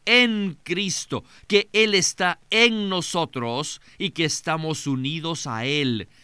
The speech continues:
en un solo espíritu. El ministerio de Pablo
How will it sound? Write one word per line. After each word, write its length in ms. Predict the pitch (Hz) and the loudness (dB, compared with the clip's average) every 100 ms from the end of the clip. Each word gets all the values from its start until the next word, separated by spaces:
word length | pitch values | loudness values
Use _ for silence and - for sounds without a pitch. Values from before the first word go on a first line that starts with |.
| - | -6
en 240 | 143 143 | -2 0
un 280 | 160 185 151 | 0 0 -2
solo 500 | - 151 139 131 113 | -4 -4 -4 -2 -4
espíritu. 840 | 104 - - 113 101 - 98 87 _ _ _ - - | -4 -8 -6 -6 -6 -10 -14 -14 _ _ _ -20 -2
El 200 | 214 214 | 2 2
ministerio 580 | 220 226 220 254 262 247 | 2 0 0 0 0 0
de 100 | 208 | -2
Pablo 600 | 208 202 165 123 107 | -4 -8 -6 -6 -6